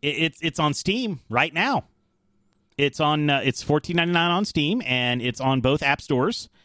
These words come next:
for nine ninety-nine. I know Zen Monkey eleven's asking about the Xbox three sixty one that was announced in twenty ten and then abruptly canceled, or t-, announced in, like, twenty twelve and abruptly canceled in twenty fourteen. That's the one he's asking for about, um, and, uh, no, I am not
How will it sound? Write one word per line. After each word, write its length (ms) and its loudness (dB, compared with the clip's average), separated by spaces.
for 160 2
nine 200 2
ninety-nine. 520 0
I 140 2
know 220 4
Zen 200 2
Monkey 240 0
eleven's 340 2
asking 380 0
about 220 -2
the 80 -2
Xbox 400 -2
three 160 0
sixty 340 -4
one 220 2
that 80 0
was 160 -2
announced 320 -2
in 80 -4
twenty 240 -4
ten 280 0
and 80 2
then 160 0
abruptly 420 -4
canceled, 500 -4
or 100 0
t-, 180 -8
announced 320 -2
in, 80 -2
like, 140 -2
twenty 220 -4
twelve 400 0
and 80 0
abruptly 320 -2
canceled 320 -4
in 60 -6
twenty 180 -4
fourteen. 400 0
That's 240 0
the 60 0
one 100 4
he's 120 2
asking 360 2
for 300 0
about, 380 2
um, 460 2
and, 260 4
uh, 220 4
no, 280 2
I 120 2
am 180 0
not 280 0